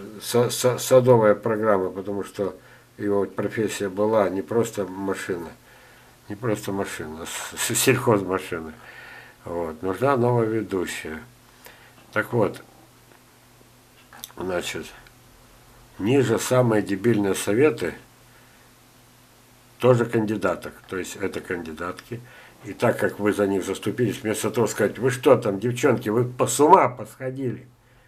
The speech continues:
Какая нахрен раскопанные корни?" И это, э, уже зная все это, потому что они ж критикуют меня, значит, видели мои фильмы. Какие к черту,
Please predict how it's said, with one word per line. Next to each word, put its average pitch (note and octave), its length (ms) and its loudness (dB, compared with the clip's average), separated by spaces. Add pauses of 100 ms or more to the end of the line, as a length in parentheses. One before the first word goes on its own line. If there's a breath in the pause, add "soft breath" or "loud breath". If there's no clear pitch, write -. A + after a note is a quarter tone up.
(120 soft breath)
Какая C3+ 420 2
нахрен C3 600 0
раскопанные A#2+ 800 0
корни?" C3+ 420 0
И A2+ 300 -2 (320 loud breath)
это, F#2+ 420 -2 (120)
э, F#2+ 240 -16
уже A2+ 260 2
зная C#3 380 4
все - 220 -8
это, G2 220 -6
потому G#2 280 -8
что - 160 -8
они A2 140 -4
ж G2+ 140 -8
критикуют A#2 520 -4
меня, C3 380 0 (240 loud breath)
значит, A#2 340 0
видели C3 300 4
мои G#2 240 4
фильмы. E2 380 -8 (1200)
Какие C3 400 6
к - 80 -8
черту, B2 720 2